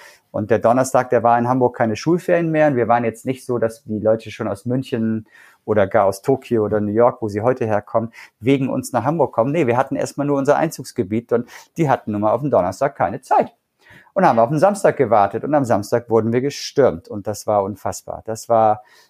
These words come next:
am, ich weiß, am Donnerstagabend bin ich nach achtundvierzig Stunden ohne Schlaf ins Bett gefallen und konnte trotzdem nicht einschlafen, weil ich plötzlich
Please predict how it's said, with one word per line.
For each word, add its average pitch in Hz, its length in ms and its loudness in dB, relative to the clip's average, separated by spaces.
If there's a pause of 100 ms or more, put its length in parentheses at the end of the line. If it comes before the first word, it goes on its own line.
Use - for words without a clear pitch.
am, 113 320 -6
ich 120 100 -18
weiß, 135 140 2
am 120 120 -4
Donnerstagabend 131 720 2
bin 127 140 -2
ich 123 100 -4
nach 120 140 -2
achtundvierzig - 680 -6
Stunden 123 340 -6
ohne 120 260 -4
Schlaf 120 340 2
ins 123 160 -8
Bett - 220 -2
gefallen 123 340 0
und 117 60 -4
konnte 120 300 -2
trotzdem 135 380 -4
nicht - 180 -4
einschlafen, 104 640 0
weil 95 120 0
ich 101 120 -4
plötzlich - 400 -4